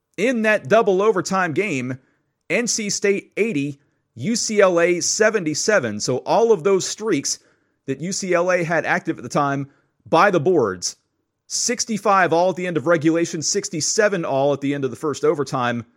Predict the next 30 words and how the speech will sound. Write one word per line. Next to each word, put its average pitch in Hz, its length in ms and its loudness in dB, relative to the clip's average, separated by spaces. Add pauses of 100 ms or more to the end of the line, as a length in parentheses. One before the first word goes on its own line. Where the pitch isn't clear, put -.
(500)
And 139 220 -2
then 143 220 0
N 143 220 -4
C 139 160 -4
State 131 260 -2
outscores 120 420 -2
the 123 60 -8
Bruins 123 400 -2
thirteen 135 520 -4
ten 139 320 -4
in 117 80 -6
the 117 80 -8
second 147 340 -2
overtime. 131 640 -2 (600)
Bill 196 240 10
Walton, 175 360 2
twenty-nine 156 880 -2 (420)
for 160 140 -2
the 143 80 -2
Bruins. 147 560 2 (640)
Jamal 160 440 2
Wilkes, 165 320 6
fifteen. 160 680 -2 (280)
Dave 165 280 4
Myers, 147 480 2
twelve. 143 440 0
And 117 200 -8
Tommy 147 340 -2
Curtis, 131 460 -2
eleven. 117 560 -2